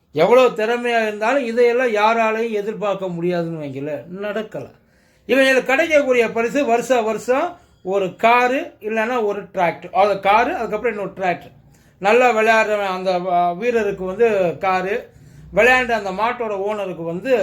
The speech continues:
டிராக்டர். இதுதான் வந்து வருஷ வருஷம் கொடுப்பாங்க. ஒன்பது லட்சம், பத்து லட்சம். உண்மையிலேயே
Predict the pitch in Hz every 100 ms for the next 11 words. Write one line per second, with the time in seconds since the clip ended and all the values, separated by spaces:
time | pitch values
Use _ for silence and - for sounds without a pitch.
0 | 151 123 - 170 160 - - - 180 190
1 | 208 226 208 247 208 185 202 190 214 190
2 | 180 180 208 320 - _ - 254 262 226
3 | 190 170 247 196 180 - 139 123 - -
4 | _ _ _ _ _ _ _ - 294 349
5 | 320 302 294